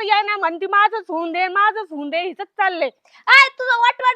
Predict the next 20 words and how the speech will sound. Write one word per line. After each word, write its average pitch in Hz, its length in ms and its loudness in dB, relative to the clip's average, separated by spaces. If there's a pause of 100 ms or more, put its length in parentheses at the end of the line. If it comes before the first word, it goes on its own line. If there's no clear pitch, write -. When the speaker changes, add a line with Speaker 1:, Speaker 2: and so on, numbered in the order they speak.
Speaker 2:
बंद 494 140 4
कर, 508 260 -2
तुला 480 180 6
आताच 480 260 2
सांगते. 453 460 4
Speaker 1:
हा. 370 400 2
Speaker 2:
ते 381 120 4
म्हणतात 523 280 4
ना, 480 140 6
वटवट 415 480 4
आणि 415 120 2
निबारगड, 392 560 6 (100)
तसं 403 180 0
झालंय. 339 340 4 (260)
मी, 427 380 -6
माझं 427 300 4 (100)
इकडं 494 260 2
घर - 140 0
चालू 381 360 2
आहे, 277 120 2